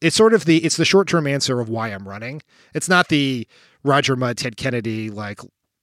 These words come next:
sort of explanation of it, but it is like, who are you, right? Like, why are you different than the rest of these people?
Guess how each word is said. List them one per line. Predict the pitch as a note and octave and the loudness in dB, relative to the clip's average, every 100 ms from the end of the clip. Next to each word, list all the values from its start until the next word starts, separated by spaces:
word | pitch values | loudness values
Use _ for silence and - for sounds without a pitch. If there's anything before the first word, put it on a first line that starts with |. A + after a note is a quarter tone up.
| - | -8
sort | - B2 | -2 -2
of | G#2+ G2 - _ _ _ _ D3 | -2 -10 -18 _ _ _ _ -4
explanation | C#3+ - C3+ C#3 C#3 | -4 -2 0 0 0
of | B2+ | -2
it, | B2 | -2
but | C#3 | -2
it | C3 B2+ | -2 -2
is | B2 - | -2 -4
like, | A#2+ A2+ - | -6 -8 -8
who | G3+ G#3 | -6 -2
are | C3+ | 0
you, | D#3 E2+ - _ | -2 -4 -20 _
right? | A#2 C3+ D3 | -6 -4 -2
Like, | A#2+ | -2
why | A#2+ | 0
are | D#3 | -2
you | D#3 | -2
different | C3 C3+ C#3 | -4 -6 -6
than | A#2+ | -10
the | G#2+ | -10
rest | B2 - | -8 -8
of | |
these | D#3 | -6
people? | F3 E3+ F#3+ | -4 -2 -2